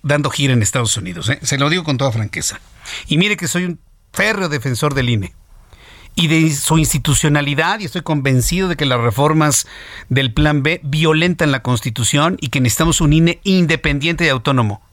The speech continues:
Pero también reconozco que no entiendo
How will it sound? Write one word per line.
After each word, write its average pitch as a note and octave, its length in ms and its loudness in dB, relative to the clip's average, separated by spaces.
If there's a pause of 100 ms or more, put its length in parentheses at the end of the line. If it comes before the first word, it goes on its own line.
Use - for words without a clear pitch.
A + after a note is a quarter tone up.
(360)
Pero E3 220 0
también D3 560 -2
reconozco B2+ 480 -4
que B2 100 -2
no E3+ 220 2
entiendo G#3 560 -4